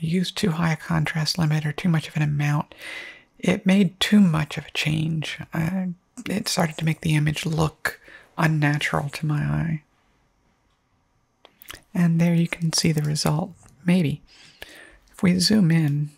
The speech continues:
maybe we'll have a better chance here. If we undo and then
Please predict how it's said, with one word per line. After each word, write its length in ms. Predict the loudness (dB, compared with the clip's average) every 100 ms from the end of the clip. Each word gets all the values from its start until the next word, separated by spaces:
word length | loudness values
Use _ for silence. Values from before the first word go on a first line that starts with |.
| _ _ _ _
maybe 220 | -14 -14 -6
we'll 120 | -4
have 100 | -2
a 60 |
better 240 | -4 -4 -6
chance 440 | -6 -6 -4 -6
here. 280 | -2 -2 -4 _ _ _ _ -20 _ -20 -10
If 220 | -6 -4 0
we 200 | 2 0 -4 _
undo 640 | 2 4 4 2 0 -2 -6 _ _ _ _ _ _ _ _ _ _ _ _ _ _ _ _ _ _ -20 -20 _ _ _ -4
and 380 | 0 0 -2
then 320 | -2 -2 0